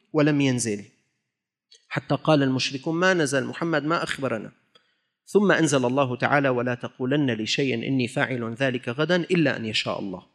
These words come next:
ونزلت أحاديث سورة أو آيات الكهف. يا أيها الإخوة، هذه ثمان أدلة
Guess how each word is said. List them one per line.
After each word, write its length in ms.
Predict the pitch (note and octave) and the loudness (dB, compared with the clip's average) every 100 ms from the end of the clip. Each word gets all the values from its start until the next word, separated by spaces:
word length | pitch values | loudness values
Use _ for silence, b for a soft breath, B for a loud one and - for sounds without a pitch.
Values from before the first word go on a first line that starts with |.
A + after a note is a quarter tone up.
| _ _ _ _ _ - | _ _ _ _ _ -2
ونزلت 720 | C#3+ E3+ D#3+ D#3 D#3 - - _ _ _ _ | 2 4 4 2 0 -6 -20 _ _ _ _
أحاديث 560 | - - A#2+ C3 C3+ C#3+ C3+ C3+ - | -6 -4 -2 -2 -2 -2 -4 -4 -8
سورة 360 | - B2 B2 - | -6 -4 -2 -4
أو 260 | B2 A#2 G#2+ | -4 -2 -2
آيات 260 | A#2 A#2+ | -2 -4
الكهف. 600 | A2 - F#2+ - - - _ _ _ _ _ _ _ _ _ _ - b b b b _ | -8 -12 -20 -20 -20 -20 _ _ _ _ _ _ _ _ _ _ -20 b b b b _
يا 120 | E3 | 2
أيها 220 | E3 D#3+ | 4 2
الإخوة، 400 | C#3 A#2+ - F#2+ - - _ _ _ _ _ _ _ _ _ _ _ _ _ b b b _ | 0 -2 -6 -10 -12 -20 _ _ _ _ _ _ _ _ _ _ _ _ _ b b b _
هذه 600 | C#3 C3+ E3+ E3 E3+ F3 - - _ _ _ _ _ _ - | 0 2 4 4 4 2 -4 -20 _ _ _ _ _ _ -12
ثمان 380 | - C#3 E3+ G3 | -4 0 0 2
أدلة 640 | D#3+ C3+ B2+ B2+ G#2+ G2 | 0 0 0 0 -2 -8